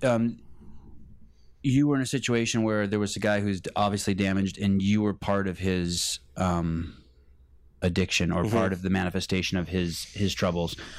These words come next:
Speaker 1: But, but, but you specifically didn't pass that down.
Speaker 2: Right.
Speaker 1: You instead took the stuff you did, you took responsibility for,
Speaker 2: Absolutely.
Speaker 1: overeating, over drinking, um,
Speaker 2: Took ownership.
Speaker 1: yeah, uh, popping the pills.
Speaker 2: Right.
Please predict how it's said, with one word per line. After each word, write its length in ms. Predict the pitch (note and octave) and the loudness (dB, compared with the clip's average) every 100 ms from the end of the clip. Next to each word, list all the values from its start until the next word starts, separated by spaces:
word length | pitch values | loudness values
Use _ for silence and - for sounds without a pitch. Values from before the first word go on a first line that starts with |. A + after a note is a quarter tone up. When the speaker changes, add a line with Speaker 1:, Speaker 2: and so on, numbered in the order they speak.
| - | -2
Speaker 1:
But, 160 | A#2+ - A#2 | -2 0 0
but, 260 | A2+ - | 0 0
but 160 | A2+ G2 | -2 0
you 320 | G#2+ C3 A#2+ | 2 4 2
specifically 720 | - - G2+ - D#3 D#3+ G#2+ | -2 -4 -2 0 0 0 0
didn't 420 | G2 F#2 C#3 E3 - | 2 2 2 0 -2
pass 320 | G2+ F#2 - | -2 -2 0
that 240 | F#2 D2 | -2 0
down. 380 | F#2+ F2 F2 F2 - | 0 2 0 0 0
Speaker 2:
Right. 220 | A2 - | 0 0
Speaker 1:
You 240 | F#2+ A#2+ A#2+ | 2 4 4
instead 380 | G#2+ G2+ F#2+ | 2 -2 0
took 240 | - G#2+ G#2 - - - - - | -2 -4 -6 -14 -18 -16 -14 -2
the 140 | A#2 | 0
stuff 260 | - A#2+ A#2+ | 2 0 2
you 160 | C3 | 2
did, 200 | A#2 A2 | 2 2
you 120 | G2+ G#2+ | 2 0
took 200 | G#2 G2+ | 0 -2
responsibility 600 | - F#2+ F2+ F#2 F2+ E2+ | 0 0 0 0 2 0
for, 200 | - E2 | 0 0
Speaker 2:
Absolutely. 220 | - A2 | 2 2
Speaker 1:
overeating, 500 | G2 F#2+ G2 F#2+ F#2 | 2 0 0 2 2
over 240 | F#2 F2+ F#2 | 0 0 0
drinking, 680 | F2 F2+ F2+ F#2 F2+ F2 - - - - | 2 0 2 0 2 0 -4 -16 -16 -4
um, 520 | - F2+ E2+ E2 D#2+ - | 0 2 2 0 -2 0
Speaker 2:
Took 140 | C3+ C3+ | 0 2
ownership. 460 | B2+ G#2 G#2 G2 - - | 0 -2 -4 -6 -10 0
Speaker 1:
yeah, 360 | A2 F#2 E2 - - - | 0 2 -2 -6 -8 -2
uh, 240 | G#2+ F#2 - G#2+ - - D#3 - | 0 0 -2 -8 -10 -14 -16 -4
popping 320 | - G2+ G2+ | 0 2 2
the 60 | F#2+ | 0
pills. 520 | D#2+ G2 F2+ F2 F2+ | 0 0 0 -2 2
Speaker 2:
Right. 200 | C#3+ A#2+ | 2 2